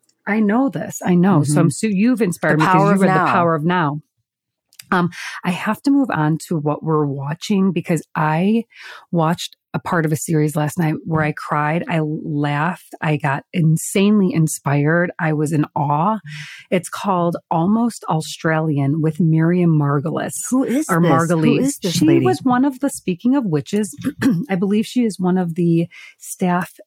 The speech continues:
Speaker 1: witches in, um, Harry Potter.
Speaker 2: Oh, okay.
Speaker 1: So Miriam Margolyes is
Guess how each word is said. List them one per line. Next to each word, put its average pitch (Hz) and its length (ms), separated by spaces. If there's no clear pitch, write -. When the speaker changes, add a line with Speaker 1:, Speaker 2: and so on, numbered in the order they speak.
Speaker 1:
witches 165 720
in, 160 400
um, 156 400
Harry 175 260
Potter. 170 560
Speaker 2:
Oh, 214 300
okay. 190 520
Speaker 1:
So 185 500
Miriam 208 480
Margolyes 156 440
is 170 180